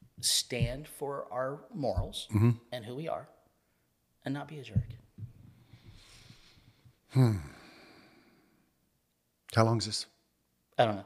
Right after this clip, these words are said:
Speaker 1: We're not
Speaker 2: Okay.
Speaker 1: timing it.
Speaker 2: Okay.
Speaker 1: However long they go.
Speaker 2: If it, if it, uh, if it's a real shortcut that we've got left here, I, I can answer it very quickly.
Speaker 1: Okay. Give us a quick one, then we can pontificate later.
Speaker 2: Lead with love.
Speaker 1: It really is that easy.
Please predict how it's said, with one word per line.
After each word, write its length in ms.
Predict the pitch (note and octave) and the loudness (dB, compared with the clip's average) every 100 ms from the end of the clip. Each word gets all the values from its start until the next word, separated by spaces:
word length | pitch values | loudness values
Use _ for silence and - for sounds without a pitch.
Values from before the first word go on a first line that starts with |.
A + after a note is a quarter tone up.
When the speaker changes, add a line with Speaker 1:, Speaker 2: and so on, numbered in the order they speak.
| - | -10
Speaker 1:
We're 100 | A#2+ | -6
not 80 | F#2+ | -6
Speaker 2:
Okay. 40 | - | -6
Speaker 1:
timing 180 | G#2+ G#2+ | -10 -10
it. 100 | A2 - | -14 -8
Speaker 2:
Okay. 200 | G2 - D2+ _ | -6 -6 -10 _
Speaker 1:
However 240 | - D#3+ D3 | 6 6 6
long 180 | C#3+ B2 | 0 0
they 100 | A2+ | -2
go. 240 | A2 G#2 - - _ - - | -4 -6 -12 -20 _ -6 12
Speaker 2:
If 160 | C3 B2 | 12 12
it, 220 | A2+ - | 4 2
if 200 | B2+ - | 2 4
it, 280 | A#2 - - | 2 0 2
uh, 300 | G#2 F#2+ F2+ E2+ D#2 - _ _ _ _ _ _ _ - - | 6 6 2 -4 -12 -20 _ _ _ _ _ _ _ -2 2
if 160 | G#2 | 6
it's 180 | A#2+ - | 8 8
a 80 | G#2+ | 6
real 300 | G2 A#2 B2 | 6 6 8
shortcut 760 | A2+ - A#2+ A#2+ - B2 B2 - - - _ _ - - _ _ _ - | 6 6 8 6 8 8 8 6 -12 -20 _ _ -20 -20 _ _ _ -4
that 100 | A#2 | 2
we've 180 | A2 G2+ | 4 6
got 200 | A2 A2 | 6 6
left 280 | A2+ G#2+ - | 2 2 2
here, 260 | A#2 A2 - | 2 2 0
I, 80 | G2+ - | -2 0
I 100 | G#2+ | 0
can 340 | - A#2+ A#2+ | 4 6 8
answer 320 | G2 A2+ - F2 | 6 2 -2 -6
it 60 | |
very 520 | F2+ E2 E2+ G#2+ F2 | -8 -10 6 6 6
quickly. 380 | E2 F2+ - - - | -2 -10 -12 -18 -10
Speaker 1:
Okay. 220 | D#3+ F#3+ F#3 - | -8 -8 -10 -8
Give 140 | D#3 D#3+ | -4 -2
us 140 | D#3 | -2
a 20 | |
quick 260 | - F#3 C3+ | -2 -4 -2
one, 140 | B2+ | -4
then 100 | C3 | -4
we 80 | B2+ | -4
can 140 | B2+ | -6
pontificate 600 | B2 B2+ A#2 C3+ - A#2 | 0 0 0 -12 -8 -8
later. 140 | A#2+ G#2+ | 0 4
Speaker 2:
Lead 300 | G2+ G#2 G#2 | 6 6 4
with 180 | G#2 F#2 | -2 -4
love. 360 | D2 C#2 - _ _ _ _ _ _ _ _ _ _ A#2 | -8 -10 -20 _ _ _ _ _ _ _ _ _ _ -6
Speaker 1:
It 60 | |
really 180 | A2+ A#2 | -4 -6
is 100 | A2 | -8
that 140 | G#2 G#2 | -12 -12
easy. 260 | G2 F#2+ | -16 -12